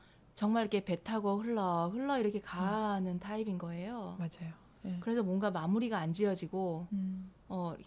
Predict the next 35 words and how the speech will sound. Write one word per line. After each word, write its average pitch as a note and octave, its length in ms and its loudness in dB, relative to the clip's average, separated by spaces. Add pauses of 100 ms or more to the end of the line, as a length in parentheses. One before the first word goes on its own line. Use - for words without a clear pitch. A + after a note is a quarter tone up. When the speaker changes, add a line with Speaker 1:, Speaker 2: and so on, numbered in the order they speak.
(180)
Speaker 2:
좀 G3 140 -8
Speaker 1:
결론이라는 G#3 720 2
게 F3+ 80 -4
안 E3 220 -2
나서 F#3 1120 0
Speaker 2:
음. F3+ 40 -10 (720)
Speaker 1:
항상 G#3+ 840 0 (960)
어떤 C4 300 -2
면에서 G#3+ 300 0
이제 F#3 220 -2
좀 F#3 280 -4
가만히 G#3+ 400 -2
있다 G3+ 180 -4
보면 F#3 360 -2
자기 F3+ 260 -4
자신에 F#3 320 -2
대한 F3 140 -4
성취감 B3 600 -4
같은 F#3 240 -6
것도 F3+ 200 -8
좀 F#3 120 -6
떨어질 A#3 440 -4
수 G3+ 120 -8
있을 E3+ 200 -8
것 F#3 140 -6
같고, F3+ 680 -6
Speaker 2:
음. G3+ 500 -2
Speaker 1:
완결 G3+ 360 2
형태가 G3+ 400 -2
좀 F3+ 160 -6
안 E3+ 160 -2
될 A3 160 2
것 G#3 100 -6
같기도 F#3 340 -6
하고. F3+ 500 -4